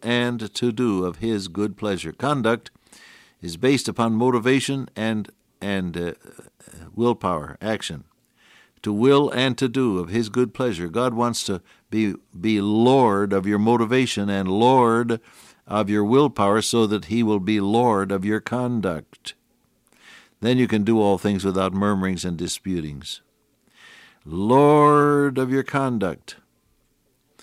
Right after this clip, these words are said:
And then he says, "Hold forth the word of life, Lord of your witness and your testimony."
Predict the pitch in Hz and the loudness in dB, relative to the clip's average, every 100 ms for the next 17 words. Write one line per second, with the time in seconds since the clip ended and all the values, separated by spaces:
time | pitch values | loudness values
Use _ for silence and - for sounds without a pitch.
0 | - - _ _ 92 101 135 147 143 123 | -20 -20 _ _ -6 0 2 2 2 -2
1 | 90 98 127 139 123 127 147 131 143 139 | -4 -2 0 0 0 2 0 0 0 0
2 | 120 117 135 127 123 143 120 - - _ | 0 0 0 0 0 0 -2 -6 -18 _
3 | 85 113 135 135 139 135 127 131 127 127 | -2 4 4 4 2 0 0 0 0 0
4 | 143 104 90 98 104 110 127 123 - 90 | -2 -2 -4 -2 -2 -2 -4 -6 -6 -8
5 | 80 73 78 | -8 -10 -16